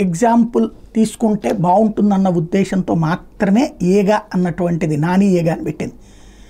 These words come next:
ఎందుకంటే నాని సినిమా ఈగ ఏదైతే ఉందో, నాని ఈగ పాత్రలో చేసినటువంటిది అద్భుతంగా success అయింది. అది చిన్న పిల్లల మెదళ్లలో కూడా కూరుకుపోయింది కాబట్టి ఆ point ప్రస్తావించా.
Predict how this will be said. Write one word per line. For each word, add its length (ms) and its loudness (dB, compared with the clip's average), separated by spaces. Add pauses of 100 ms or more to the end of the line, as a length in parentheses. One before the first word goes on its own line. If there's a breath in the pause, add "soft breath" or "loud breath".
(400 soft breath)
ఎందుకంటే 420 4
నాని 460 2
సినిమా 340 2
ఈగ 360 4
ఏదైతే 420 2
ఉందో, 340 0 (360 soft breath)
నాని 260 4
ఈగ 280 4
పాత్రలో 540 0
చేసినటువంటిది 680 -2 (340)
అద్భుతంగా 440 2
success 320 -4
అయింది. 180 2 (100)
అది 160 2
చిన్న 500 0
పిల్లల 340 2
మెదళ్లలో 480 2
కూడా 240 0 (1080 soft breath)
కూరుకుపోయింది 600 4
కాబట్టి 560 -2 (180)
ఆ 100 2
point 360 0
ప్రస్తావించా. 460 -6